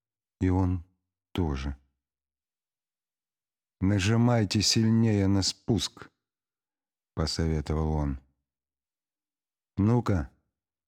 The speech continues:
попробуйте убить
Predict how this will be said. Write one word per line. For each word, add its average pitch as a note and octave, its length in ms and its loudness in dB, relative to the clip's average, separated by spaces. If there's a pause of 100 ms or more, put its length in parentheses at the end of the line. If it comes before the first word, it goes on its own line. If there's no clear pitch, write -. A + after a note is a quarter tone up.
(320)
попробуйте A2 880 0 (680)
убить F2 580 -2